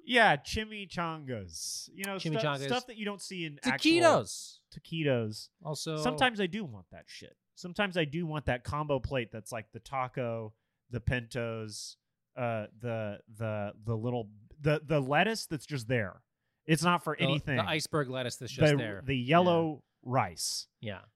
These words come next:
Speaker 1: The, you know what I mean? That whole plate where it's like
Speaker 2: I'm,
Speaker 1: you get
Speaker 2: here's the
Speaker 1: one
Speaker 2: thing.
Speaker 1: taco, you get one enchilada.
Speaker 2: I'm okay with all those things if they have flavor.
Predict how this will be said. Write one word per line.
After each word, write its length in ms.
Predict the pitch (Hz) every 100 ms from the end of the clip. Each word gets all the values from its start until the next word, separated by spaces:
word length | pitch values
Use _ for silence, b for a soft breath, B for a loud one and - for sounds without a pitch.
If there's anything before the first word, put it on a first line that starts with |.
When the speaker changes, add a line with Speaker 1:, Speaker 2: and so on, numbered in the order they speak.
| -
Speaker 1:
The, 640 | 156 131 143 135 127 117 -
you 100 | 147
know 80 | 170
what 100 | 170
I 80 | 160
mean? 220 | 156 156
That 160 | 143 131
whole 240 | 160 160
plate 460 | - 139 139 139 139
where 120 | 127
it's 120 | 127
like 120 | -
Speaker 2:
I'm, 60 | 311
Speaker 1:
you 40 |
get 100 | 127
Speaker 2:
here's 120 | 240 262
the 60 |
Speaker 1:
one 100 | 190
Speaker 2:
thing. 100 | 175
Speaker 1:
taco, 240 | 135 113 101
you 120 | 95
get 120 | 104
one 160 | 101 147
enchilada. 380 | 151 117 110 101
Speaker 2:
I'm 200 | 214 285
okay 340 | 254 185 196 196
with 100 | 143
all 140 | 147
those 240 | 143 139 -
things 560 | 127 143 170 156 - _ _ -
if 200 | 151 160 _ _
they 500 | 127 131 127 123 131 _ _ _ _ -
have 340 | 117 123 110
flavor. 560 | - 120 117 127 185